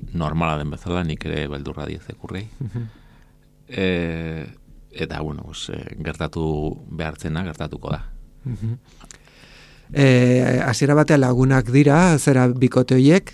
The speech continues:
Speaker 2: bai? Bueno, lagunak, lagunak dira.
Speaker 1: E, teorian, e, zakurra duen familia batez ere se-, senar-, bueno, ez dakit, senarra edo gizona edo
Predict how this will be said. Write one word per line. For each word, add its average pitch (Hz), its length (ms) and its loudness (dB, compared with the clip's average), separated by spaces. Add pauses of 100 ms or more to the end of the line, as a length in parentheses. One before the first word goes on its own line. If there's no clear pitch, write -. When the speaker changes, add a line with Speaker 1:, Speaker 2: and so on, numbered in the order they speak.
Speaker 2:
bai? 143 400 -2
Bueno, 151 280 6
lagunak, 151 480 2
lagunak 175 400 0
dira. 233 180 -4 (1300)
Speaker 1:
E, 117 1000 2 (1500)
teorian, 123 760 6
e, 95 560 0
zakurra 113 1500 0 (600)
duen 107 920 2
familia 107 720 0
batez 98 340 -2
ere 98 360 0
se-, - 220 -10
senar-, 90 400 -6
bueno, 87 120 -8
ez 78 60 -12
dakit, 80 180 -8
senarra 82 400 -6
edo 78 280 -6
gizona 98 480 -2
edo 95 160 0